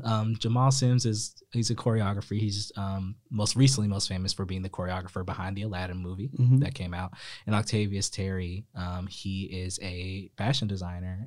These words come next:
Speaker 1: and among other things. And he's, like, just really good. He's really popping. Um, he has great designs and stuff. And he teaches also at the Fashion Institute.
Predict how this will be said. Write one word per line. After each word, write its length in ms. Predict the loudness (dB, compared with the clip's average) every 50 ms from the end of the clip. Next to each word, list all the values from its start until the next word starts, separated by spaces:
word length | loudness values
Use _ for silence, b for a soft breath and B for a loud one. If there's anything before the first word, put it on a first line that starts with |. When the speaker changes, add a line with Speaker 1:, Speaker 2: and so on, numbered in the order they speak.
| -10
Speaker 1:
and 460 | -8 -8 -8 -8 -8 -8 -8 -8 -8 -4
among 280 | -2 0 2 2 2
other 200 | 0 -2 -4 -4
things. 360 | -6 -6 -8 -8 -6 -8 -8
And 100 | -8 -8
he's, 280 | -8 -8 -6 -6 -6 -6
like, 200 | -8 -8 -8 -10
just 400 | -10 -10 -6 -6 -6 -6 -6 -10 -12 _
really 240 | -8 -6 -6 -6 -6
good. 140 | -6 -6 -8 -6
He's 120 | -6 -6
really 140 | -8 -8 -8
popping. 440 | -8 -8 -8 -8 -8 -10 -10 -10 -10 -10
Um, 220 | -10 -12 -12 -10
he 60 | -10 -10
has 100 | -10 -10
great 220 | -10 -10 -12 -10
designs 420 | -12 -12 -12 -12 -10 -12 -12 -12 -12
and 100 | -12 -12
stuff. 200 | -10 -10 -10 -10
And 100 | -8 -10
he 80 | -8 -10
teaches 380 | -8 -8 -8 -8 -8 -8 -6
also 380 | -6 -6 -6 -6 -6 -6 -8 -8
at 160 | -10 -12 -10 -10
the 80 | -8
Fashion 320 | -8 -6 -6 -6 -6 -8 -8
Institute. 500 | -8 -10 -10 -12 -14 -14 -12 -12 -12